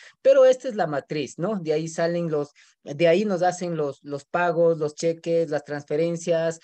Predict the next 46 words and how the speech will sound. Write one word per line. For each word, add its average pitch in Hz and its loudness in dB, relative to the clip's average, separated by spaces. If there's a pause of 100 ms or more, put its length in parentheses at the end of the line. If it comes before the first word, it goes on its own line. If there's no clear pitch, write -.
(180)
Son 175 -2
bodegas 170 2
enormes 170 -2
en 165 -10
donde 147 -8
se 147 -8
encuentra 156 -2
lo 147 -4
que - -8
viene 151 -6
siendo 147 -4
el 135 -4
producto. 123 -6
¿Estamos 160 -2
de 165 0
acuerdo? 147 0
También 233 0
Herbalife 214 0
cotiza 202 -8
en 196 -2
la 175 0
Bolsa 180 -4
de 170 -2
Valores 160 0
de 165 -8
Nueva 156 -6
York, 240 0 (300)
considerada 165 0
como 156 -4
una 170 -2
de 160 -2
las 143 -4
mejores 196 -4
empresas, 180 -6
eh, 156 -2
y 175 -4
más 190 -2
sólidas 202 0
alrededor 151 -2
de 175 -6
todo 233 -4
el 165 -6
mundo. 120 -10
¿Estamos 190 -4
de 202 0
acuerdo? 196 0